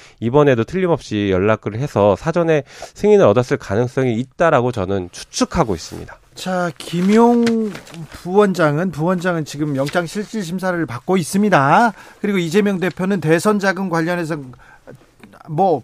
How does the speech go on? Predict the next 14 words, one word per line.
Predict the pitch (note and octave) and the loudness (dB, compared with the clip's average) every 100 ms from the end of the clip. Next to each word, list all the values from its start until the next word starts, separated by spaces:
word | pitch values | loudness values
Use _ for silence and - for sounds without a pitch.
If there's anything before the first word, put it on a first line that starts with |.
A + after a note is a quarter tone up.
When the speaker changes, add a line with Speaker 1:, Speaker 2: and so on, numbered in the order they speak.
| - | -2
Speaker 2:
본 | E3+ D#3+ G3+ | 0 0 4
적이 | B3 G3+ | 2 4
없다 | E3+ - F3+ | 0 2 0
강하게 | - D#3 G#3 F3+ D#3 | 0 0 0 0 -4
부인하고 | - E3+ A3+ A#3 D3+ | -4 -2 2 2 2
있는데요. | C#3 B2 B2+ G3+ E3+ - - - - - - | -2 -2 -2 -4 -4 -8 -18 -16 -16 -18 -2
어, | F#3 G3 F#3+ F#3 | 4 6 6 4
당 | - E3+ A3 A#3+ | -2 -2 0 2
내에서는 | G#3 F#3 G3 G#3 G#3 E3+ - | 4 2 0 0 2 0 -2
좀 | D#3 C3+ | -6 -4
어떤 | - B2+ C#3+ | -6 -6 -4
우려가 | B2+ D3 G#3 G3+ | -4 2 2 2
나오고 | D#3+ A#2+ C#3 D3+ | 2 2 2 2
있습니까? | B2+ - C3+ B2 C#3+ F#3 | -2 -2 -2 -2 -2 -4